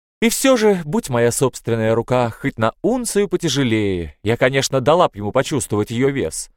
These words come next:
Не подумайте, что я жалуюсь, но есть три вещи, за которые меня бы следовало пожалеть, если бы кто-нибудь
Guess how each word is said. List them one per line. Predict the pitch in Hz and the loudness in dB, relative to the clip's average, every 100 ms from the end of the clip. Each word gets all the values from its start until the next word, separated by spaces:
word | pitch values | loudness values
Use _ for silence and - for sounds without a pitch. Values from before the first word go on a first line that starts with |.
| _ _ _ - | _ _ _ -4
Не | 185 233 | 0 4
подумайте, | 254 208 220 254 254 | 4 4 -2 -4 -6
что | - 269 | -4 2
я | 254 | 2
жалуюсь, | 226 196 117 110 - - _ | 4 2 2 -2 -6 -16 _
но | 160 | 0
есть | 170 180 226 | 2 2 0
три | - 220 240 | 0 0 0
вещи, | 208 202 - 202 | 0 0 0 0
за | 147 | 2
которые | 160 160 147 143 | 2 2 0 0
меня | 139 139 190 | 0 2 2
бы | 233 | 0
следовало | - 156 165 170 190 | -2 0 2 2 0
пожалеть, | 202 202 240 269 135 - _ _ _ | 0 -2 -2 -2 -2 -6 _ _ _
если | 127 160 - 151 | 0 2 2 2
бы | 135 | 0
кто-нибудь | - 160 139 123 117 214 - | -2 0 0 0 -2 -4 -6